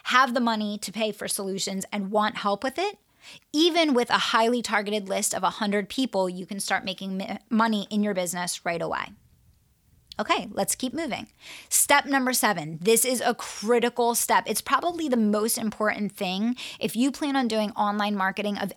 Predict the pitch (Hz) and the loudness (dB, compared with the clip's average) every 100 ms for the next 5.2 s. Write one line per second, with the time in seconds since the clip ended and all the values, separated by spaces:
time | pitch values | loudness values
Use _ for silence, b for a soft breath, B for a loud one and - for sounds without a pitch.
0 | - 226 233 226 - 190 202 214 190 196 | 0 2 2 0 -2 -2 -2 -4 -2 -2
1 | 190 190 185 196 226 240 190 196 190 190 | -2 -4 -4 -2 -2 0 -2 0 0 -2
2 | - 208 208 208 190 185 - 185 190 220 | -4 -4 0 0 0 -2 -4 -4 -4 -2
3 | 262 269 B B - - 214 220 240 254 | -2 -2 B B -4 2 2 2 0 0
4 | 240 202 202 196 208 190 - 226 190 - | 2 2 0 -4 -6 -6 -4 -4 -2 -4
5 | - - | -4 -6